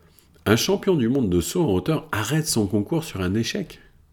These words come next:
Il est le dernier à faire tomber la dernière barre. Alors parfois, les athlètes ont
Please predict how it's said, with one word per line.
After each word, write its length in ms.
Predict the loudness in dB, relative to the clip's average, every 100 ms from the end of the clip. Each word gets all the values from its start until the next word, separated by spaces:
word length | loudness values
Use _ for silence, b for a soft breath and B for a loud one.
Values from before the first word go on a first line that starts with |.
| _ b b b b b b
Il 160 | 0 4
est 60 |
le 120 | 6 4
dernier 540 | 2 2 4 4 4
à 80 | 2
faire 280 | -2 -4 -2
tomber 300 | -2 0 0
la 140 | -2
dernière 580 | -4 -2 -2 -2 -2 -2
barre. 420 | -4 -6 -10 -20 -20 -20 _ _ _ _ _ _ -20 -20 -20 -20 _ b b b b b b b b b b _ 2
Alors 220 | 2 4
parfois, 300 | -2 0 0
les 140 | 2
athlètes 320 | 2 0 -4
ont 200 | -2 -6